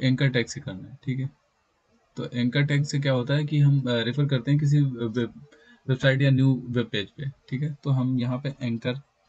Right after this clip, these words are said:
यूज़ करेंगे tag। ठीक, हम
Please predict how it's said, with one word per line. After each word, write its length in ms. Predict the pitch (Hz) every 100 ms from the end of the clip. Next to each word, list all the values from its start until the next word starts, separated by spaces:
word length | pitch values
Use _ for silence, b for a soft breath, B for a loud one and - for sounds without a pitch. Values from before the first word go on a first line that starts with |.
| -
यूज़ 260 | 127 120
करेंगे 340 | - 104 101 110
tag। 200 | 123 139 - b b b b _ _ - - _ _ _ _ _
ठीक, 160 | 139 123 _ _ _ _ _ _ _ -
हम 240 | 135 135